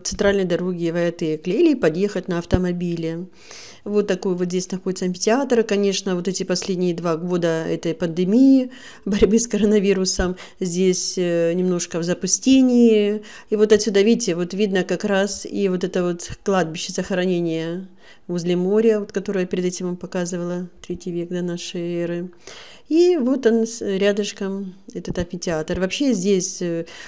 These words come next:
в-, раньше проходили различные мероприятия, выступали, э, различные музыкальные коллективы. Здесь есть где и деткам покататься, погулять, и лавочки стоят, и людям можно погулять. И вот здесь вот построено кафе,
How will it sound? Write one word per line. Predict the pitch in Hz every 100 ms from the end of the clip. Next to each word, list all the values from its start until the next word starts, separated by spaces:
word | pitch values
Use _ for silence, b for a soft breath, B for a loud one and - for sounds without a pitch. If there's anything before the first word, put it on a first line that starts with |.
| B
в-, | 175 175 175 170 165 170 170
раньше | 175 170 165 -
проходили | 170 - 170 175 165
различные | 160 170 170 165 - 165
мероприятия, | 160 165 208 262 285 277 277 233 208 202 196 190
выступали, | 170 - - 175 165 160
э, | 165 165
различные | 170 160 165 - 165 156 156
музыкальные | 160 156 165 160 156
коллективы. | - - - - 277 262 247 B B B
Здесь | 233 240 233 208
есть | 185 196 185 185 -
где | 165 165 180 170 170
и |
деткам | 175 269 262 220
покататься, | 214 208 208 196 208 190 -
погулять, | 185 180 196 190 180 180 -
и | 190 170 165 165 165
лавочки | 160 202 233 226 214 -
стоят, | 208 - 208 196 190
и | 180
людям | 240 240 226
можно | 214 214
погулять. | 208 196 202 190 190 190 - - - - - - - -
И | 170
вот | 165
здесь | 175 165
вот | 160 -
построено | 165 160 - 170 160
кафе, | 160 160 - 240 233